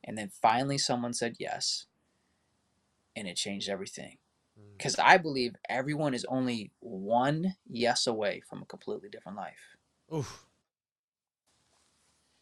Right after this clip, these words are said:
Speaker 2: Absolutely. Absolutely. I lo-, I absolutely love that. And, I mean, rejection is part of the game, right? Like, you're gonna have to,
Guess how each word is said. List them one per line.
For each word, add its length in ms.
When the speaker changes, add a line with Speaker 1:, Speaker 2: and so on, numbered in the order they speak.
Speaker 2:
Absolutely. 640
Absolutely. 640
I 100
lo-, 260
I 200
absolutely 440
love 180
that. 260
And, 220
I 40
mean, 160
rejection 480
is 160
part 160
of 40
the 60
game, 300
right? 260
Like, 240
you're 120
gonna 180
have 280
to, 200